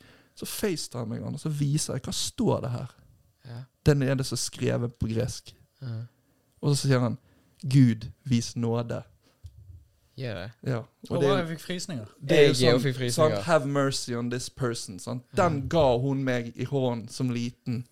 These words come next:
Speaker 2: Ja.
Speaker 1: Og så finner jeg den igjen når jeg er på det tøffeste punktet i livet mitt, og får en sånn ro i kroppen.
Speaker 2: Tenk da, altså der og da, sant, så gir hun den, så han var ikke sikkert superkatolikk eller
Speaker 1: Ja.
Speaker 2: kristen der, sant, og gir den til lille turisten så der, eh,
Speaker 1: Så
Speaker 2: alene.
Speaker 1: gren og var lei seg,
Speaker 2: Ja.
Speaker 1: og ja.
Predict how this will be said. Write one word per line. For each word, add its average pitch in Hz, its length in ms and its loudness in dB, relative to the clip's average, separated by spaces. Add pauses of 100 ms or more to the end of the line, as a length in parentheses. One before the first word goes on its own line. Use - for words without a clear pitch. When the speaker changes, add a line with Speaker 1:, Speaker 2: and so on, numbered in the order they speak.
(160)
Speaker 2:
Ja. 104 200 -8 (580)
Speaker 1:
Og 151 80 2
så 180 100 -2
finner 156 280 0
jeg 156 200 2
den 151 280 2
igjen 120 460 0
når 117 180 0
jeg 135 60 0
er 131 40 -2
på - 120 -4
det 117 140 -8
tøffeste - 500 -8
punktet 131 420 -6
i - 20 -8
livet 117 220 -6
mitt, 110 180 -4
og 110 80 -4
får 123 220 0
en 127 120 -8
sånn 127 220 -10 (1300)
ro 127 240 -4
i 117 60 -8
kroppen. 117 440 -14
Speaker 2:
Tenk 202 340 -10
da, 123 200 -2
altså 147 280 -4
der 147 280 0
og 113 120 0
da, 107 200 -2
sant, 117 180 -6
så 127 80 -4
gir 135 300 -2
hun 104 140 -4
den, 98 220 -6
så 110 100 -8
han 117 80 -4
var 123 40 -6
ikke 143 140 -4
sikkert 117 240 -4
superkatolikk 101 1160 -6
eller 95 180 -6
Speaker 1:
Ja. 147 140 2
Speaker 2:
kristen 127 260 -6
der, 101 120 -6
sant, 107 220 -8
og 117 60 -4
gir 117 220 -4
den 107 180 -4
til 95 720 -4
lille 98 920 -2
turisten 110 580 -6
så 101 100 -8
der, 95 220 -4
eh, 90 300 -4
Speaker 1:
Så - 160 -2
Speaker 2:
alene. - 120 0
Speaker 1:
gren 120 280 4
og 113 60 -2
var 117 120 4
lei 117 200 4
seg, 107 140 4
Speaker 2:
Ja. 104 80 2
Speaker 1:
og 113 140 -2
ja. 113 120 0